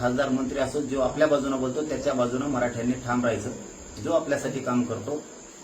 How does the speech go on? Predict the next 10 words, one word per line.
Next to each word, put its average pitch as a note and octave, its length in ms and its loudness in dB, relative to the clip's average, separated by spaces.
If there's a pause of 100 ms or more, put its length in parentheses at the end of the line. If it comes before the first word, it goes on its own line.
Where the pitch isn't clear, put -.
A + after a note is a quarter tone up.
(400)
त्याच्या B2+ 240 2
पाठीशी A#2+ 380 0
उभा A2+ 200 2
राहणं A2 160 0
आपली A#2 260 -2
जबाबदारी, G#2+ 560 2 (920)
ही C#3+ 140 2
आपण D3 340 4
पार C3 240 6
पाडायची. B2 640 2